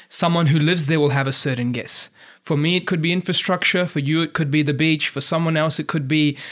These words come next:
the schools nearby. But all these whys could all be right together, or one of them right and the rest wrong. And the problem with that is we don't know which one it is. So we gotta stop looking at the why, and this is where data sets like this are the what. Because if we get the what right,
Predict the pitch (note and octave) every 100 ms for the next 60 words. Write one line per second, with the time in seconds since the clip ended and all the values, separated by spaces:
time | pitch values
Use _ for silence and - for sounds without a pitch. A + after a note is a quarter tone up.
0 | - C3 D3 - E3+ F3 D#3 D#3+ D#3+ D3
1 | E3+ G#3 A#3+ - - - - D3 D3 E3+
2 | G3 F#3+ D3 F3+ F3+ D3 D3 - - D3
3 | D#3+ D#3 D3+ D3+ - D3 D#3 D#3+ F#3+ -
4 | E3 D3 E3 F3 E3 D#3+ D#3+ E3 D3+ C#3+
5 | D3 - D#3 C#3 A2+ - - - - -
6 | C#3+ C#3+ - E3+ F#3 D#3+ C#3 C#3 E3 -
7 | - C#3+ D3 C3+ D3 C#3+ D3+ C3+ C3+ -
8 | C3+ B2 C#3 - - - - - - -
9 | - - F3+ E3+ E3 D#3 D#3+ F#3 G3 -
10 | G3 G3 - _ - D#3+ E3+ B3 G#3 -
11 | C#3+ B2 C3 F#3 F#3 F3+ G#3 E3+ E3 D3+
12 | D#3+ D#3+ E3 - D3+ - C#3+ C#3 E3 D3
13 | - - - C#3+ D3 E3+ - - - _
14 | - - _ D3 E3 E3 F3+ A#3 B3 G#3
15 | C#3+ E3 F3 E3 C#3 B2